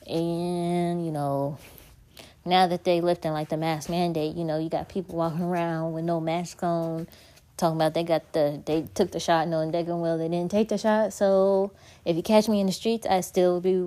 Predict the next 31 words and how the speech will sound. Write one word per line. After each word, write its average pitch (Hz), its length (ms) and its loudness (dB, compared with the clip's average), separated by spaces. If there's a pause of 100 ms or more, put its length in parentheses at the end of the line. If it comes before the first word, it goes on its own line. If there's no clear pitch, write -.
(120)
will 202 200 4
be 240 160 0
wearing 208 280 2
a 196 40 0
mask 156 320 -4
because 190 520 0
I - 80 -8
don't 185 120 -4
trust 185 240 -4
people. - 320 -10 (880)
Not 170 320 -8
to, 180 320 -6 (320)
you 175 140 -2
know, 147 320 -4
people - 180 2
be 170 140 2
lying, 147 460 0
okay? 185 380 0 (100)
Like, - 160 -6
I 190 180 -2
don't, 190 280 -2 (440)
you 320 80 4
can 440 80 6
just 175 160 4
look 175 120 6
at 160 120 4
somebody 151 340 0
and 147 80 -6
sometimes 143 420 -8
be 156 120 -6
like, - 300 -6